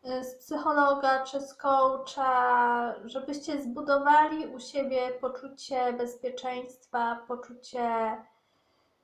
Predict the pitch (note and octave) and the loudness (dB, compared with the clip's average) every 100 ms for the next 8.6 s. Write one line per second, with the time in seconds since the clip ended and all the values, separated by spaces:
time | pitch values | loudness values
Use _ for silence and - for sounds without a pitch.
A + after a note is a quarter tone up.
0 | _ _ B3 B3 B3+ B3 A#3 A#3+ A#3 A3+ | _ _ -4 0 -2 0 0 2 4 4
1 | A3 A3 A3 _ _ _ _ _ _ _ | 2 -2 -12 _ _ _ _ _ _ _
2 | _ _ _ _ _ _ - C4 - A#3+ | _ _ _ _ _ _ -6 -6 -6 -10
3 | - A#3+ A#3+ A#3 A#3 B3 B3 B3 - - | -6 -4 -4 -8 -4 -2 -2 -4 -12 -12
4 | A#3 A3+ A3+ A3+ A3+ - _ _ _ _ | -10 -6 -6 -6 -8 -12 _ _ _ _
5 | _ _ _ _ _ _ _ _ _ _ | _ _ _ _ _ _ _ _ _ _
6 | _ _ _ A3 A#3 A3+ A3+ A3+ A3 A3 | _ _ _ -4 -2 0 0 0 -2 -8
7 | - - A#3 A3+ A#3 - A3+ A3+ A#3+ A#3+ | -12 -4 0 0 -2 -6 -4 0 0 0
8 | A#3+ A#3 A3+ A3+ A3 A#3 | 0 0 0 0 -2 -6